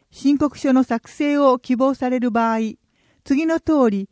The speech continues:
申告書作成会場を設けております。税務署では、作成済みの申告書の受付、納税、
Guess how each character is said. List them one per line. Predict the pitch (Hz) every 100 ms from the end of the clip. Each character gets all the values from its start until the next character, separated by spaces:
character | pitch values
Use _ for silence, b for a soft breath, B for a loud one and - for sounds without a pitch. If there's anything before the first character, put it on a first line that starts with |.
| _ _ _ _
申 | - 285
告 | 277 285 -
書 | 269 254 -
作 | 220 220 -
成 | 330 339
会 | 311 294
場 | 220 220 208
を | 202 208 -
設 | 233 262
け | 247 220
て | 196
お | 190
り | 196
ま | 185
す。 | - _ _ _ _ _ b b b b b
税 | 226
務 | 294 285
署 | 262
で | 214 202
は、 | 190 190 _
作 | - 226 -
成 | - 330 330
済 | 302
み | 311
の | 294 277 -
申 | - 262 277
告 | 294 -
書 | - 262
の | 262
受 | 202 233
付、 | 226 - - 214 - _ b b b
納 | 214 233 277
税、 | 247 262 247 -